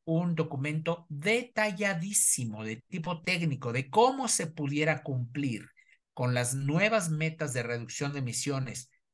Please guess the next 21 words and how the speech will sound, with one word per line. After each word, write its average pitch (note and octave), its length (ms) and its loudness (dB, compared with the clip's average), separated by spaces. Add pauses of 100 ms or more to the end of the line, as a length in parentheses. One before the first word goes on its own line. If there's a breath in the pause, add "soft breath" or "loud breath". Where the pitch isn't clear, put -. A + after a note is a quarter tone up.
(120)
al A2 160 -4
veinte A#2 280 -6
treinta, F#3+ 480 -4 (540 loud breath)
hace D3+ 300 4
unos C3+ 160 0
pocos C#3 400 -4
días G3+ 280 2
publicamos E3 760 -4
un A3+ 340 4
nuevo A3+ 300 2
documento F3 560 -2
complementario, F3 880 2
un D3+ 100 0
análisis D#3+ 580 0
muy G3 220 0
profundo D#3+ 720 -4 (520 loud breath)
de F3+ 300 4
cómo C4 320 4
México F#3 480 -2
podría E3 340 2
llegar, C3 560 -2